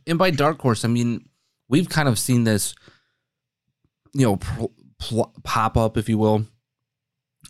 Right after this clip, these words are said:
in different primary seasons where maybe somebody wins an early state and then,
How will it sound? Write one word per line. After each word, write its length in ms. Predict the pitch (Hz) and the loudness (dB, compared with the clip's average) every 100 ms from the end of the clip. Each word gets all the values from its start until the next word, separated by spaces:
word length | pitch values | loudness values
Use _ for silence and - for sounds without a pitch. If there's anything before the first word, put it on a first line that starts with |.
| - | -2
in 300 | 123 120 110 | 2 4 4
different 320 | 123 120 104 | 2 -2 -2
primary 400 | 107 110 104 104 | -2 0 0 0
seasons 480 | - 113 101 107 104 | 0 0 0 -2 0
where 180 | 104 101 | 0 0
maybe 320 | 107 110 110 | 0 0 0
somebody 300 | 127 110 107 | 0 0 0
wins 380 | 95 101 110 104 | 0 0 2 0
an 100 | 92 | 0
early 340 | 101 110 107 | 2 2 2
state 360 | - 101 117 - | 0 -2 -4 -4
and 160 | 95 | -6
then, 240 | 98 98 | -4 -4